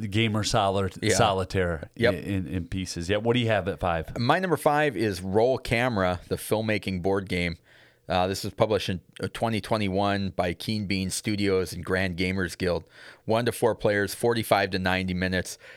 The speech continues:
Speaker 2: This is a cooperative game in which you are trying to make a movie, um, and you're playing dice and using those dice to, um, build sets, to, uh, put your actors in the right spot.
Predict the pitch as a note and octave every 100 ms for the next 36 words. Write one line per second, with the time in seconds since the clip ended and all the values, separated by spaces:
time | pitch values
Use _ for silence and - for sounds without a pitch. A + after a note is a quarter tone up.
0 | - - A2 G#3 - G3 B2 - A2 F#2+
1 | G2+ D3+ F3+ C#3+ C3+ G2+ A2 G2+ G2 F#2+
2 | G2+ F#2+ G#2 - A2 G#2 G2 - _ _
3 | - G#2+ C#3+ C3 A2 G#2+ F#2 F#2 E2+ F2
4 | E2 - - - _ _ - F2+ F2 F2
5 | F#2 F#2 - A#2+ B2+ C3 G#2+ G#2+ G#2+ G#2
6 | - - _ - G2 F#2 F#2 F#2 - G2
7 | A2 G#2+ G#2 G2+ E2+ G2 G2 - - G2+
8 | F#2+ F#2 - - - _ - E2+ E2+ E2
9 | E2+ F2 _ _ - A#2+ B2 G2 - A#2+
10 | G2 - - - - A2 G#2 G2 F#2 C#2
11 | - - F2 F2 F2 - - B2+ B2+ G#2+
12 | A#2 G#2 A2 G#2+ A2 F#2 F#2+ F#2 F#2 F2+
13 | - - F#2 E2+